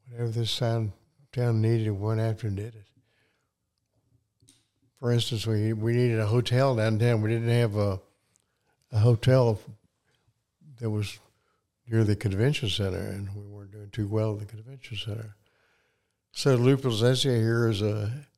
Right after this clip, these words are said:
hotel guy, good friend. I called him in, "What do we do?"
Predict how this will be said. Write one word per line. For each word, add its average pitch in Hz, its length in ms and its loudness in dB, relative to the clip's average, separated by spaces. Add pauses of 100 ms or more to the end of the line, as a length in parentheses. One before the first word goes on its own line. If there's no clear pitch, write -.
(240)
hotel 113 380 0
guy, 113 300 2
good 110 240 -4
friend. 110 320 -2
I 98 40 -6
called 110 300 0
him 110 180 0
in, 107 160 -2
"What 110 120 0
do 120 80 -2
we 110 120 -2
do?" 117 360 -2